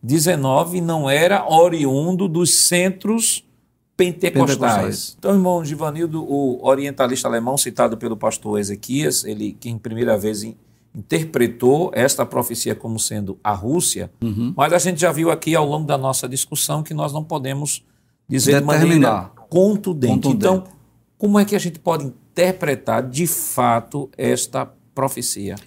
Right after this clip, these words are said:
Speaker 2: É, o que nós podemos comprovar que esta guerra, esta batalha,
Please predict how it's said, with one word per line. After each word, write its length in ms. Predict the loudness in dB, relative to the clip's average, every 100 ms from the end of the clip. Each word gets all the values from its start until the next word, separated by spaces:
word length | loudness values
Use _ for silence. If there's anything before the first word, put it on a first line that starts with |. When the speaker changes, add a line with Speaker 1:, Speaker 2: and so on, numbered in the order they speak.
| -2
Speaker 2:
É, 100 | 0
o 60 |
que 140 | 2 2
nós 180 | 2
podemos 500 | 0 0 4 4 2
comprovar 720 | 0 0 2 2 2 2 0 0
que 320 | 0 2 2
esta 380 | 0 0 2 0
guerra, 340 | 0 -2 -2 -2
esta 160 | 0
batalha, 560 | 0 0 -2 -6 -6